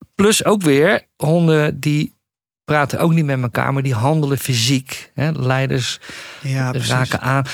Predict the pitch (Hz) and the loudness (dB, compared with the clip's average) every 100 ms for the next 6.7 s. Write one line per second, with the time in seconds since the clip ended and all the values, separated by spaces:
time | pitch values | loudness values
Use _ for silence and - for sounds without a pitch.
0 | - - 143 147 135 202 - - 131 - | -10 -4 -2 0 2 2 2 0 -2 -2
1 | 127 123 135 175 - - 135 139 156 127 | 0 0 2 0 0 -2 -2 -2 -4 -4
2 | 123 147 147 143 147 143 135 131 127 123 | -4 -4 -4 -2 0 0 0 -2 -2 -4
3 | - 160 120 - 135 123 127 127 175 - | -2 -2 -2 -4 -2 0 0 2 0 0
4 | 113 - 143 - 135 135 135 143 131 135 | -4 -4 -4 -4 -4 -2 0 2 2 0
5 | - - 131 139 123 127 120 120 - - | -2 -2 -2 -2 -4 -4 -4 -4 -4 -2
6 | 151 190 170 135 156 156 156 | 2 2 0 2 0 0 -2